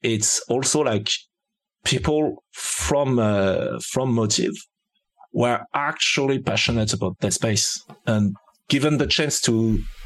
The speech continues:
given the, when they were, got asked the question, "What you want to, what you want to do next?" Well, the one thing that came was, "Yes, Dead Space." And that's how it got, uh, it got pitched. And then there was a whole case made around it, uh,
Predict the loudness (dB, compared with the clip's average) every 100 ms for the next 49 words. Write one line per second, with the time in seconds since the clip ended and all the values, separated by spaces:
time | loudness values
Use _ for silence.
0 | -14 -4 0 2 2 0 0 0 0 2
1 | 4 4 4 2 2 2 0 -2 -2 -2
2 | -2 0 0 2 2 0 0 0 0 0
3 | 0 0 -2 -4 -2 0 0 0 0 0
4 | -2 -8 -10 -18 -16 -18 -18 -6 -2 -2
5 | -4 -8 -14 -6 -2 0 0 0 -2 0
6 | 0 -2 -4 -6 -2 -2 0 0 -2 -4
7 | -6 -4 -4 -2 -4 -4 -6 -6 -2 0
8 | 0 -4 -2 0 0 0 0 2 2 2
9 | 0 -2 -2 -2 -2 -2 -2 -2 -4 -6
10 | -6 -6 -6 -10 _ _ _ -4 0 0
11 | 0 0 0 -2 -8 -8 -2 0 2 2
12 | 2 0 -2 -2 0 0 2 4 6 4
13 | 2 2